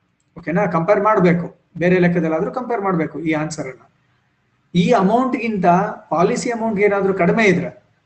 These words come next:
ಏಯ್ಟಿ ಸಿಕ್ಸ್ ತೌಸಂಡ್ ಗಿಂತ ಪಾಲಿಸಿ ಅಮೌಂಟ್ ಕಡಿಮೆ ಇದ್ರೆ, ಅವರೇಜ್ ಕ್ಲಾಸ್ ಫಾರ್ಮುಲಾ ಇದೆಯಲ್ಲ, ಈಕ್ವೇಷನ್ ಹಾಕೊಂಡ್ವಿ ನೋಡಿ ಲಾಸ್ಟ್ ಸ್ಟೆಪ್, ಆ ಸ್ಟೆಪ್ಗೆ ಹೋಗ್ಬೇಕು.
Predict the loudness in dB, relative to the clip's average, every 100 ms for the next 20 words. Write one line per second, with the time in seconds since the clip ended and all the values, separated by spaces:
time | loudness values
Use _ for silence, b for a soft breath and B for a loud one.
0 | _ -2 0 0 -6 -10 -4 0 0 2
1 | 0 0 0 -2 -2 -14 _ -2 0 0
2 | -2 -2 0 -2 -2 -6 -6 -6 -2 -2
3 | -2 -10 _ _ _ _ _ _ _ -2
4 | 2 6 6 4 0 -2 -2 -2 -4 -2
5 | -2 0 0 0 0 -2 -2 -2 -2 -6
6 | -4 -4 -4 -6 -8 -6 -6 -8 -10 -12
7 | -14 -16 -8 -6 -6 -8 -8 -2 0 0
8 | -2 -6 -16